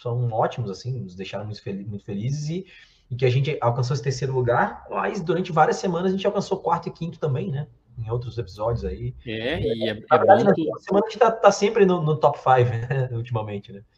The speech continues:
Speaker 1: Então,
Speaker 2: E é
Speaker 1: tá
Speaker 2: bom tu, tu falar isso realmente, porque, eh, assim, pessoas, por incrível que pareça, a gente compete com, com podcasts de astrologia, a gente compete com podcasts, eh, do, do Olavo.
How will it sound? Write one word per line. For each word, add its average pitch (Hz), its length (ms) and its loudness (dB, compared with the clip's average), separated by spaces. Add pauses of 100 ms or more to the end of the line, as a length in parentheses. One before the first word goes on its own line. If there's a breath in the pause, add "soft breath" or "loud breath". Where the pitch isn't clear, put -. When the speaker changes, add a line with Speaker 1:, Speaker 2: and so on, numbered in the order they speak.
(220)
Speaker 1:
Então, - 180 -16
Speaker 2:
E 113 120 -2
é 110 60 -2
Speaker 1:
tá 110 80 -4
Speaker 2:
bom 113 260 0
tu, 151 400 -2
tu 139 160 -2
falar 123 380 2
isso 131 260 -2
realmente, 127 440 -2
porque, 147 880 -4
eh, 110 320 -4
assim, 131 340 -4
pessoas, 123 560 -2 (400 soft breath)
por 127 120 -2
incrível 151 300 2
que 185 100 -2
pareça, 156 440 4
a 180 40 0
gente 165 180 -4
compete 151 540 0
com, 151 380 -6
com 131 260 -8
podcasts 131 580 -2
de 131 220 -2
astrologia, 139 1120 0
a 110 40 -4
gente 113 180 -8
compete 127 460 -4
com 127 160 -8
podcasts, 123 720 -4
eh, 117 340 -8
do, 110 240 -12
do 117 200 -6
Olavo. 127 880 6